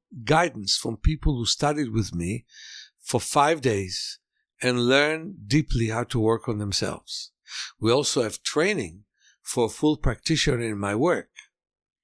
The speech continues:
And that's a twelve-day training that continues with two hundred and fifty hours of apprenticeship and may have another class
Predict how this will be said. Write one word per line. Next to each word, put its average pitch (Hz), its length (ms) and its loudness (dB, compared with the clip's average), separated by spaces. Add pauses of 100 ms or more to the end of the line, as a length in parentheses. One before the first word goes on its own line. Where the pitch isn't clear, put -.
(360)
And - 120 -2
that's 135 200 2
a 131 40 -6
twelve-day 160 600 2
training 123 640 -2 (800)
that - 160 -2
continues 131 1000 0 (720)
with 117 460 2 (160)
two 165 220 4
hundred 165 260 0
and 135 120 -2
fifty 151 480 0
hours 110 680 0 (440)
of - 140 -4
apprenticeship 156 800 0
and 113 180 -2
may 127 160 0
have 120 140 -2
another 143 300 0
class 107 520 -2